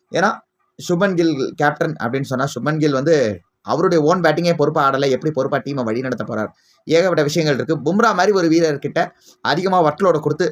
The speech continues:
திரும்பவும் பி ஜி டி சீரிஸ்ல நடந்த ஒரு விஷயத்தை மீண்டும் இந்தியன் டீம் பண்ண போகுதா? என்ன இந்தியன் டீம், இந்தியன் டெஸ்ட் கிரிக்கெட்டோட எதிர்காலம் என்னவா இருக்க போகுது போஸ்ட் கோலி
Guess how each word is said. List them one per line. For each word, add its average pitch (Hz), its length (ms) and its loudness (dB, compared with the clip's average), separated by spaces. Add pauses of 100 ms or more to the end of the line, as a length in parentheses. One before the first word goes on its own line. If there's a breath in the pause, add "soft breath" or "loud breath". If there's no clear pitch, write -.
(280)
திரும்பவும் 185 400 0 (180)
பி 165 160 4
ஜி 208 120 0
டி 185 120 0
சீரிஸ்ல 143 380 0
நடந்த 147 240 0
ஒரு 120 140 -2
விஷயத்தை 123 360 -2
மீண்டும் 131 280 -4
இந்தியன் 131 240 -4
டீம் 104 180 -6
பண்ண 120 180 -4
போகுதா? 110 260 -4 (680 soft breath)
என்ன 247 140 0 (640)
இந்தியன் 180 260 0
டீம், 156 180 2 (280)
இந்தியன் 175 280 0 (280)
டெஸ்ட் 160 200 -6
கிரிக்கெட்டோட 165 360 0 (100)
எதிர்காலம் 139 360 0 (120)
என்னவா 139 260 0
இருக்க 117 220 -4
போகுது 110 160 -2 (120)
போஸ்ட் 131 280 -6
கோலி 123 180 -2